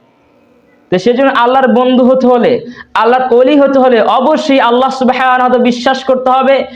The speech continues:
এবং তাকওয়া অবলম্বন করতে হবে। তাকওয়া অবলম্বন করা ছাড়া কখনোই আল্লাহ সুবহানাহু ওয়া তাআলার নৈকট্য অর্জন করা যায় না,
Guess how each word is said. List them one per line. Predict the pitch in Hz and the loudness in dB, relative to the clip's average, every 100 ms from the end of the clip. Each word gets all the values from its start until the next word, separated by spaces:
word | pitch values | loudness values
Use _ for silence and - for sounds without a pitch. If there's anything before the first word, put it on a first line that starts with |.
| - | -8
এবং | 208 226 240 240 | -4 0 0 0
তাকওয়া | 247 247 285 | -2 0 2
অবলম্বন | 294 269 254 233 233 | 2 2 0 0 0
করতে | 220 196 185 | 0 -2 -2
হবে। | 180 131 - - - _ | -2 -2 -6 -12 -20 _
তাকওয়া | 240 240 247 302 | -4 -4 0 0
অবলম্বন | 294 269 269 269 262 262 | 2 2 2 0 0 0
করা | 247 254 247 | 0 0 2
ছাড়া | 247 220 | 0 0
কখনোই | 254 254 277 285 269 | 0 0 0 2 2
আল্লাহ | 240 247 254 | 2 0 -2
সুবহানাহু | 247 240 247 247 240 240 | 0 -2 0 0 2 2
ওয়া | 240 | 2
তাআলার | 240 233 | 2 2
নৈকট্য | 240 247 240 233 | 2 0 0 0
অর্জন | 208 196 214 | 0 0 0
করা | 202 | 0
যায় | 185 180 | 0 -2
না, | 147 | -4